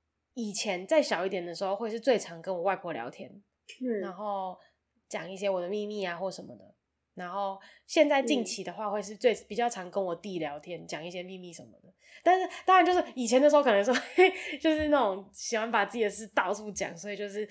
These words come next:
Speaker 1: 在比较多人大家一起吃饭的时候就会一直讲，讲，讲，讲，讲。然后现在的话可能就是想说，
Speaker 2: 嗯。
Speaker 1: 啊，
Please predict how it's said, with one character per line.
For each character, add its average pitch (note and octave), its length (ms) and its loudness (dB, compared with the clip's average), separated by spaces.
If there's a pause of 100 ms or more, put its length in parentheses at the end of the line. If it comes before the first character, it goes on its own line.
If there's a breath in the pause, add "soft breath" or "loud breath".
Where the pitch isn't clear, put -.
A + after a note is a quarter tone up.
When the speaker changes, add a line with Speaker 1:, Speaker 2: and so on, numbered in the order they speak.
(160 loud breath)
Speaker 1:
在 A3+ 140 2
比 F#3+ 100 -6
较 A3 120 2
多 G#3+ 240 2
人 F#3 100 2
大 F#3 100 0
家 F#3+ 100 2
一 F#3+ 40 -2
起 E3+ 80 -8
吃 E3 240 -4
饭 F3 180 -2
的 D#3+ 60 -6
时 D#3+ 60 -10
候 D#3+ 60 -8
就 E3+ 80 -6
会 E3+ 80 -4
一 - 20 -6
直 D#3+ 80 -12
讲， D#3 180 -12
讲， D3 120 -12
讲， D3+ 100 -12
讲， D#3 160 -12
讲。 D#3+ 100 -16 (160 loud breath)
然 A3+ 80 -12
后 G#3 100 -2
现 A3 140 2
在 G#3+ 100 6
的 G3 80 0
话 G3+ 120 0
可 F#3+ 120 -12
能 E3+ 80 -12
就 F3 100 -6
是 B3 120 -2
想 A#3 200 -6
说， G#3+ 120 -12
Speaker 2:
嗯。 A#3+ 80 -16 (800 loud breath)
Speaker 1:
啊， - 260 -14